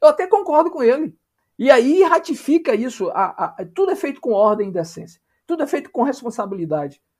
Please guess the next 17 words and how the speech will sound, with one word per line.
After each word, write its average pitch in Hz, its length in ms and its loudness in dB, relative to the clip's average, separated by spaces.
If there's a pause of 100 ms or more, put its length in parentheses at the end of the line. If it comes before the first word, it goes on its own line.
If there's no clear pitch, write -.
não 175 80 -8
é? 269 160 -6 (340)
E 262 120 0
o, 302 120 2
por 277 220 -4
último, 277 480 -6
o 214 60 -8
último 233 520 -8
ponto 240 340 2
que, 196 280 -10
que, 175 240 -12
que 170 120 -12
o 170 40 -10
pastor 180 300 -2
Hernandes 185 360 -8 (180)
coloca, 180 440 2
evidencia, 170 680 -8